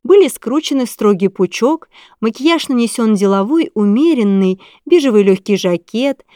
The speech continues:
белая шелковая блузка, жемчужно-серая юбка-карандаш, туфли цвета нюд на умеренном изящном каблуке – серьги-гвоздики с жемчугом, в комплект им подвеска, строгие часики. Деловая женщина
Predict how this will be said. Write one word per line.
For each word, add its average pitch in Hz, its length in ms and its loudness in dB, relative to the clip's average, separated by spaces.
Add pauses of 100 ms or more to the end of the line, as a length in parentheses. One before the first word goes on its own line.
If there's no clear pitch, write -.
(160)
белая 202 420 0
шелковая 190 640 -2
блузка, 269 640 -4 (300)
жемчужно-серая 233 1120 0
юбка-карандаш, 190 1120 -2 (320)
туфли 208 360 0
цвета 190 480 -2
нюд 262 380 -2 (220)
на 294 100 0
умеренном 277 580 0
изящном 247 560 -2
каблуке – 226 640 -4 (280)
серьги-гвоздики 202 1160 0
с 202 40 0
жемчугом, 196 680 0 (200)
в - 80 -20
комплект 226 500 0
им 285 200 0
подвеска, 202 800 -2 (120)
строгие 180 580 -4
часики. 185 680 -6 (260)
Деловая 180 560 -2
женщина 285 680 -4